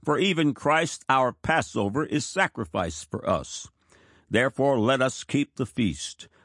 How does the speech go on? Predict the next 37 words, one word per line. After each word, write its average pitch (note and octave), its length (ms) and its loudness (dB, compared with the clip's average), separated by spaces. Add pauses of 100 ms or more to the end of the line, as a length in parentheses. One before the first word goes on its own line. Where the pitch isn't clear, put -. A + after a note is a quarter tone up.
not D#3 260 2
with D3+ 220 0
old C#3 360 2
leaven, A2 540 2
neither C#3+ 260 4
with C#3 200 0
the B2+ 120 0
leaven B2 380 2
of A#2 100 2
malice C3 600 0
and A2 180 2
wickedness, A#2 680 -2 (240)
but B2 100 2
with C3 200 0
the B2+ 200 0
unleavened D#3+ 600 2
bread D3 280 2
of A2 160 0
sincerity G2+ 920 0 (500)
and F#2+ 300 -2
truth." - 460 0 (1500)
When C#3+ 180 4
the C#3 100 2
destroyer D3+ 800 0 (160)
sees D#3 340 0
the C3+ 140 -2
blood C3+ 340 2
applied C3+ 540 0
to A2 160 0
a A2 60 0
house, D3+ 520 0
he D3+ 140 0
must C#3 260 -2
pass C3 340 -2
over A#2 240 0
that A#2+ 260 0
home. G2+ 440 0